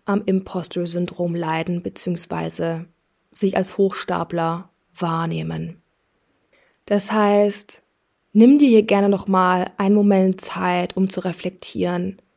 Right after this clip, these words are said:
Ja, nimm einmal wahr, ob das, was ich jetzt bisher so erzählt habe, ob das auch mit dir resoniert. Ob du auch für dich das Gefühl hast, dass du immer wieder deine eigene Leistung gar nicht so wirklich siehst, immer wieder dazu neigst, deine Erfolge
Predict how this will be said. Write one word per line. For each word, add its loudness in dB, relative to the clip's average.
Ja, -2
nimm 8
einmal 4
wahr, 4
ob -2
das, -6
was -6
ich -8
jetzt -8
bisher -4
so -4
erzählt 2
habe, -4
ob -4
das -4
auch -6
mit 0
dir 6
resoniert. 2
Ob 0
du 2
auch 4
für -4
dich 2
das -2
Gefühl -4
hast, -4
dass -4
du 0
immer 8
wieder 4
deine -2
eigene 2
Leistung -2
gar -4
nicht -2
so -4
wirklich -8
siehst, -4
immer 4
wieder 6
dazu 0
neigst, -2
deine -4
Erfolge 0